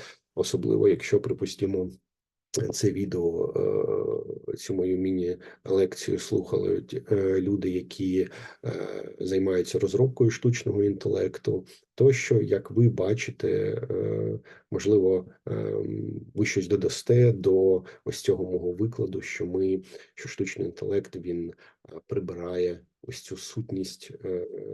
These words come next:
людської освіти, яка, е, полягає в такому спочатку механічному повторенні, та, яке веде до,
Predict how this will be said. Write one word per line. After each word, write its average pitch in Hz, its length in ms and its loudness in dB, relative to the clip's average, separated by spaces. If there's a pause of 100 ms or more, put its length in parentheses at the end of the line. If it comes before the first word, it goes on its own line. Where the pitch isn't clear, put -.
(100)
людської 95 400 -10
освіти, 110 400 -8
яка, 92 360 -8 (420)
е, 92 80 -8
полягає 90 520 -8
в 92 80 -14
такому 85 600 -12
спочатку - 540 -12
механічному 87 640 -12
повторенні, 90 800 -10
та, 104 200 -8
яке 87 300 -10
веде 92 640 -6
до, 92 380 -6